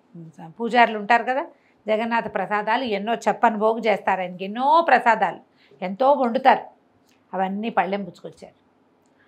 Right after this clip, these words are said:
రాజుగారికి ప్రసాదం ఇవ్వకపోతే కుడి, ఆయనకు రోజు ఏం అలవాటు, ఇట్లా దోశలు పెట్టడం అలవాటు.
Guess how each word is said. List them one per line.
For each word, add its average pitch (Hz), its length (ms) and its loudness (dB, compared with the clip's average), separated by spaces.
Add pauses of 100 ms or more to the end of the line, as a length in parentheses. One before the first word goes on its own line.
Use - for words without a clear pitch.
(140)
రాజుగారికి 214 480 2
ప్రసాదం 208 360 0
ఇవ్వకపోతే 202 420 -6
కుడి, 247 260 -6
ఆయనకు 240 200 -2
రోజు 269 300 2
ఏం 269 220 -2
అలవాటు, 269 280 2
ఇట్లా 247 160 -6
దోశలు 247 380 -2
పెట్టడం 202 400 -6
అలవాటు. - 440 -12